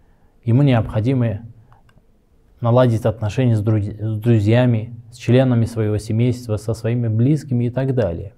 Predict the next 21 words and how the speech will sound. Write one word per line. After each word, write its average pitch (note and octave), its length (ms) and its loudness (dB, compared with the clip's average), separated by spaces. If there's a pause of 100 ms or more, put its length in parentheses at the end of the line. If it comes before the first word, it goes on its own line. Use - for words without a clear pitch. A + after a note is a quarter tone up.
(1080)
Человек G3 420 2
так D3+ 260 0
устроен, B2 640 4
что G#2+ 360 -2
один C3 760 2 (1120)
В A#2 100 4
изоляции, A#2 720 4
в F#2+ 80 -6
совершенной C3 720 -2
и A#2 40 0
полной C#3+ 480 2
изоляции C3 760 2 (340)
ему A#2+ 380 2
крайне B2 500 0
сложно A2 640 0 (180)
жить. G2+ 480 -6 (1800)
И B2+ 80 2
даже E3+ 320 4
те F3+ 180 6
люди, D3+ 380 6
которые A#2 800 2